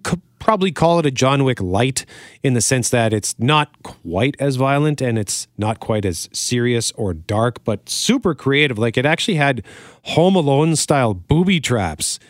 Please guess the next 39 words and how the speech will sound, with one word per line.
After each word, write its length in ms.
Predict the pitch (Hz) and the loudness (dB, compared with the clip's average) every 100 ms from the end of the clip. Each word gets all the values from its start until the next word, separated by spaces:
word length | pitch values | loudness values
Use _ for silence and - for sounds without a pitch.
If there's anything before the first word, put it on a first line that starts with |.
| _ _ - | _ _ -4
in 180 | 131 113 | 0 0
the 80 | 98 | 0
final 380 | 127 120 113 | 0 2 2
<laughs> 20 | 104 | 4
battle 320 | 113 117 120 | 2 2 0
scene. 380 | - 107 98 101 | 0 0 0 0
And 200 | 117 117 | -2 0
Christopher 400 | 196 180 185 165 | 0 0 0 2
Lloyd, 440 | 156 170 180 175 - - - _ | 2 2 2 -2 -8 -20 -20 _
getting 220 | 170 185 202 | 0 2 2
to 60 | |
see 160 | 170 190 | 2 0
Christopher 420 | 180 170 180 175 | 0 0 2 2
Lloyd 300 | 156 165 175 | 2 2 2
with 140 | 165 | 2
a 40 | 143 | 0
shotgun, 760 | - 143 123 - 165 170 185 - - - - | 0 0 0 0 2 2 0 -4 -14 -20 -8
uh, 240 | 110 110 107 | -2 0 2
was 400 | 107 113 98 - - | 2 0 0 -4 -4
amazing 560 | 107 98 90 87 90 | -2 0 0 0 -2
as 200 | 85 87 | -2 -4
well. 360 | 87 87 85 82 - - - | -2 -2 -2 -4 -8 -18 -10
So 420 | - 127 120 113 - | -2 0 0 0 0
I 260 | 233 269 | 2 2
had 200 | 165 170 | 2 2
a 40 | 175 | 4
lot 200 | 160 147 | 2 2
of 80 | |
fun 220 | - 131 117 | 0 0 2
watching 340 | 107 101 110 | 0 0 0
this. 220 | 104 101 | 0 0
It's, 160 | 131 - | -2 -2
again, 340 | 135 143 139 | 0 2 2
it's 140 | 123 120 | 2 -2
a 60 | |
premium 500 | 101 135 135 131 123 - | -2 0 2 0 -2 -4
video 480 | 113 120 127 123 120 | -2 0 0 0 0
on 220 | 120 120 | 0 0
demand 500 | 110 110 113 117 117 | 0 0 0 0 -2